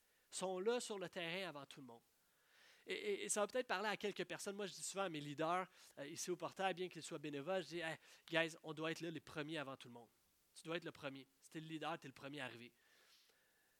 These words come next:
Parce que le leader est celui qui est le premier arrivé, qui s'installe, qui va affronter les défis, qui va être prêt même à aller vers les défis,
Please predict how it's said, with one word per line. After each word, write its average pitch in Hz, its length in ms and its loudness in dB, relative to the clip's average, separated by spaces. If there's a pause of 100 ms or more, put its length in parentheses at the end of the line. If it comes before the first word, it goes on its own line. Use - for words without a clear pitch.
(240)
Parce 170 180 -2
que 196 60 2
le 175 120 2
leader 190 380 4
est 233 120 4
celui 196 320 0
qui 180 160 -4
est 175 60 6
le 170 60 -4
premier 202 340 0
arrivé, 175 380 0
qui - 120 -4
s'installe, 190 520 0
qui - 100 -10
va 165 120 4
affronter 185 480 -2
les 214 220 -2
défis, 165 440 -2 (240)
qui - 80 -6
va 185 80 6
être - 100 0
prêt 247 220 0
même 220 240 -2
à 170 60 2
aller 190 180 2
vers 214 500 4
les 160 160 4
défis, 156 420 -4